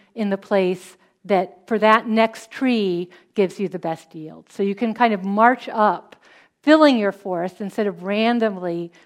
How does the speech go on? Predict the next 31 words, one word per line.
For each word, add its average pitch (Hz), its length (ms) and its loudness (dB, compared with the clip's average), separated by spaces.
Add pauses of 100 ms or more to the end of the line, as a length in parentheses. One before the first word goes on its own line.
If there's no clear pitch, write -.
throwing 180 280 -4
things 180 280 -10
at 170 60 -6
a 170 60 -8
certain 180 300 -10
density, 165 340 -8
just 269 200 -8
incrementally 208 1300 -4 (360)
adding 185 340 0
trees, 202 720 -4 (400)
and 175 120 -10
you 170 80 -10
go 180 200 -6
on 208 340 -2
and 190 100 -8
you 175 60 -12
go 175 180 -6
on, 247 320 0
and 202 200 -6
you 202 60 -6
get 208 160 0
an 202 140 -4
optimal 196 880 -2 (260)
forest, 226 520 2
again, 202 500 2
where 185 320 2
the 185 120 -6
fire 208 420 2
breaks 175 400 -8
or 180 120 -6
vacancies 185 960 -8